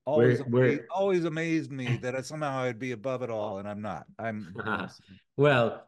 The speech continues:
Speaker 2: critical thinking skills are crucial, but we're human too, right?
Speaker 1: Yeah, yeah.
Speaker 2: Um, and we're passionate and emotional, and, and it's striking that balance. But yeah, we talk about that in a different book that, um,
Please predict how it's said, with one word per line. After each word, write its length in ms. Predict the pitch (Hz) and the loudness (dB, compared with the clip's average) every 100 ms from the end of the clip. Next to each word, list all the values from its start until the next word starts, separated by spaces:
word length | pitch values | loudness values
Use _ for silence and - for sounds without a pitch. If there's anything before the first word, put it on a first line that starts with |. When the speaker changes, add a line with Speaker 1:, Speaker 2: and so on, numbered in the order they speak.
| - | -2
Speaker 2:
critical 360 | 156 151 151 143 | 2 2 0 0
thinking 400 | 156 147 151 135 | 0 0 0 -2
skills 440 | - 123 113 110 | -2 -2 -2 -2
are 100 | 101 | -6
crucial, 420 | - 147 151 101 | -2 -4 -2 -6
but 220 | 92 101 | -4 -2
we're 120 | 107 101 | 0 2
human 440 | 135 135 104 90 | 2 2 2 -2
too, 320 | 120 123 73 - - | -2 -2 -2 -6 -10
right? 260 | 92 98 | -6 -4
Speaker 1:
Yeah, 200 | 104 101 98 _ 95 | -6 -8 -10 _ -12
yeah. 180 | 98 101 92 | -8 -4 -4
Speaker 2:
Um, 240 | 92 92 - - | -6 -8 -16 -8
and 280 | 98 95 98 | -4 0 2
we're 420 | 98 98 98 - _ | 4 2 0 -6 _
passionate 640 | 117 123 123 107 95 90 - | -6 -4 -2 -2 -2 -4 -8
and 280 | 95 92 | -4 -2
emotional, 760 | 98 110 127 - 104 95 85 90 | 2 2 2 0 -2 -4 -6 -8
and, 380 | 90 87 90 90 _ _ _ _ _ _ _ _ _ 98 | -8 -8 -8 -12 _ _ _ _ _ _ _ _ _ -4
and 340 | 95 92 - - | 0 -2 -4 -6
it's 240 | 85 - | -6 -8
striking 460 | - 131 117 113 98 | -4 0 0 2 0
that 180 | 92 101 | 0 -2
balance. 400 | 95 107 90 - | -2 -2 -4 -2
But 180 | 135 139 | 0 2
yeah, 100 | 143 | 2
we 180 | 135 175 | 2 0
talk 280 | - 160 156 | -2 -2 -2
about 260 | 135 120 | -2 -2
that 180 | 123 113 | -4 -4
in 120 | 123 | -2
a 60 | 113 | -2
different 460 | 104 170 175 143 104 | -2 -4 -4 -4 -4
book 260 | 104 - - | -6 -8 -8
that, 220 | 104 98 - | -6 -6 -8
um, 420 | 98 95 95 | -6 -4 -6